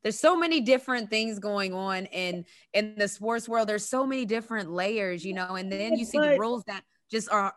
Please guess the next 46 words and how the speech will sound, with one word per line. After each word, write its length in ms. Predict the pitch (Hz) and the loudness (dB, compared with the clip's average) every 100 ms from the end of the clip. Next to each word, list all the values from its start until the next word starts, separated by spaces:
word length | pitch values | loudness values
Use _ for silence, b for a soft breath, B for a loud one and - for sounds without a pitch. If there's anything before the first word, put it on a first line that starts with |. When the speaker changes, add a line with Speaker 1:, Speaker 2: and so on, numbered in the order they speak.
| - | -6
Speaker 1:
don't 300 | 185 233 277 | 0 0 0
change. 760 | - 233 247 190 156 156 - - _ 233 | -4 -4 -2 -4 -8 -14 -20 -20 _ -4
Speaker 2:
Yeah, 400 | 294 294 285 285 | 0 2 2 2
but 320 | 233 262 - | 4 4 4
it, 160 | 262 | 2
at 180 | 247 254 | 2 2
that 220 | 277 311 - | 2 0 -4
point, 340 | - 269 262 | -4 -2 0
even 160 | 262 302 | 0 -2
if 80 | 277 | -2
they're 80 | |
gonna 160 | 254 240 | -2 0
entice 540 | 208 208 - 214 220 - | -2 -4 -8 -4 -4 -4
them, 220 | 233 226 | -4 -2
that's 240 | 208 247 - | -2 -2 0
not 220 | 233 170 | 0 -2
up 80 | 214 | -6
to 180 | - 196 | -4 -2
the, 320 | 185 185 165 | -2 -2 -2
that's 180 | 226 262 | -4 -2
not 160 | 240 214 | -4 -4
up 60 | |
to 120 | - 196 | -8 -6
the 80 | |
association 680 | 185 185 185 190 175 180 170 165 | -6 -4 -6 -4 -6 -6 -10 -8
who's 260 | 165 160 | -8 -6
saying 340 | - 170 151 151 | -6 -4 -4 -2
no. 360 | 160 - - _ _ _ - | -2 -4 -8 _ _ _ 4
They 120 | 214 | 4
can't 360 | 254 277 233 165 | 4 0 0 0
say 180 | 170 | -2
Speaker 1:
Yeah. 80 | 196 | 0
Speaker 2:
no 220 | 190 190 | 4 4
because 240 | 180 170 175 | 2 -4 -6
it's 80 | 160 | -4
a 40 | |
good 200 | 165 170 | -4 -2
player 200 | - 170 | -4 -4
and 80 | 160 | -4
they're 120 | 151 | -6
afraid 360 | 147 - 175 165 | -6 0 0 0
they're 120 | 165 | -2
gonna 120 | 151 | -2
lose 300 | 156 180 170 | -2 -2 -2
the 80 | 131 | -8
player. 440 | - 139 - - | -10 -10 -8 -10